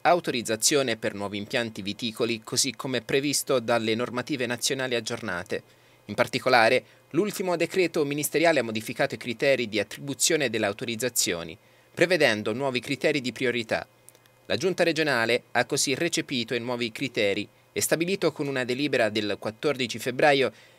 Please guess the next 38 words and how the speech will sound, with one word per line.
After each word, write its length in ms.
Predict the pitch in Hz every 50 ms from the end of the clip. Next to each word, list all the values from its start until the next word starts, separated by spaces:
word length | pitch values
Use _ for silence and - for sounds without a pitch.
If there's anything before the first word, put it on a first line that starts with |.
| _ _
di 160 | - - 120
attribuire 640 | 123 - - 175 165 180 190 180 170 - 147 135 120
priorità 680 | - - 160 156 147 147 147 139 - 143 120 110 - -
alle 300 | - 131 135 135 127 123
aziende 560 | 123 113 120 143 147 131 127 117 110 113 117
piccole 500 | 113 - - 165 147 - - - 117 127
e 60 | 147
medie 440 | 143 120 104 87 85 85 - 92 - _ _ -
e 100 | - 139
a 100 | 151 151
quelle 340 | - - 151 131 120 131 131
biologiche. 640 | 135 151 147 131 120 98 90 - 104 - - 85 - - _ _ _ _ _ _ _ _ _ _ -
Il 80 | 101 101
cinquanta 400 | - - 127 - 180 165 170 160
per 140 | 151 139 120
cento 380 | - 175 156 147 135 - 117
delle 200 | 107 104 104 101
autorizzazioni 640 | 95 95 - 117 107 104 98 117 107 - - 160 135
saranno 320 | 117 - 117 107 104 101 101
così 240 | - 110 104 113 104
riservate 580 | 117 107 107 107 107 104 127 120 117 - 120
alle 220 | 98 92 92 92 95
aziende 440 | 95 87 - 117 107 104 98 98
viticole 460 | 92 98 95 - 123 110 - 120 98 90
piccole 380 | - 120 117 113 - 101 95
e 20 | 101
medie 380 | 113 127 127 113 117 113 104 - - - - - - - _
con 140 | - - 160
una 200 | 190 190 185 170
superficie 640 | - - 170 - 180 156 - - 190 - - 160 131
complessiva 600 | - 170 151 143 151 143 - - - 156 147 127
compresa 600 | - 120 113 110 - 147 135 120 131 117 107 98
tra 320 | - - 113 104 98 92
zero 220 | 92 165 175 160 139
cinque 380 | - - 143 135 123 - 113
e 60 | 107
trenta 400 | - - 117 113 110 113 123 113
ettari 400 | 95 90 - - - 98 101 95